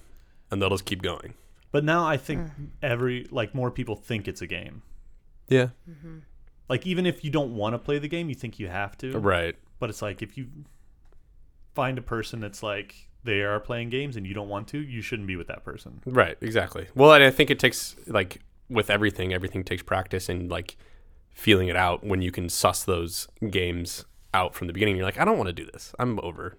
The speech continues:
Speaker 3: Mm-hmm.
Speaker 1: I don't care."
Speaker 2: So I'd say that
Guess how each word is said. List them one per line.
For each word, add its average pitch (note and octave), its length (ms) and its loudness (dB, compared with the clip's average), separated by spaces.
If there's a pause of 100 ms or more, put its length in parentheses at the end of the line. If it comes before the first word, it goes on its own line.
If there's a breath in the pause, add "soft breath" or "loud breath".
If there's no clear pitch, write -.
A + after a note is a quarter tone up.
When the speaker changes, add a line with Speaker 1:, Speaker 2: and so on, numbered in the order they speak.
(120)
Speaker 3:
Mm-hmm. F3 380 -4 (120)
Speaker 1:
I C#3 40 -2
don't G2+ 160 -2
care." - 280 -16 (760 soft breath)
Speaker 2:
So - 160 -10
I'd F3 220 -2
say F#3+ 240 2
that C3+ 320 -2